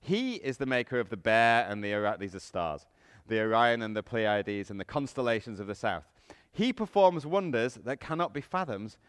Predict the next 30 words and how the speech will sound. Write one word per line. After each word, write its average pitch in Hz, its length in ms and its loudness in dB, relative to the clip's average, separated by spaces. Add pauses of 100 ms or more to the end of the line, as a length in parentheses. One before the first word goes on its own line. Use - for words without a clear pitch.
(160)
miracles 143 540 -2
that 117 140 -6
not 131 180 -6
be 120 80 -8
count-, 127 380 -8 (100)
cannot 120 320 -6
be 104 80 -14
counted. 123 560 -8 (400)
When 160 300 4
he 208 180 -6
passes 185 560 -6
me 156 220 -4
by," 131 480 0 (920)
when 131 140 -2
he 165 100 0
passes 160 560 -2
me, 101 300 -8
"I 117 160 -2
cannot 120 360 -8
see 107 240 -8
him. 82 300 -10
When 117 160 -4
he 147 140 -6
goes 139 280 0
by, 95 400 0 (360)
I 104 100 -4
cannot 104 480 -8 (320)
perceive 113 500 -8
him." 73 240 -12 (520)
So 135 320 2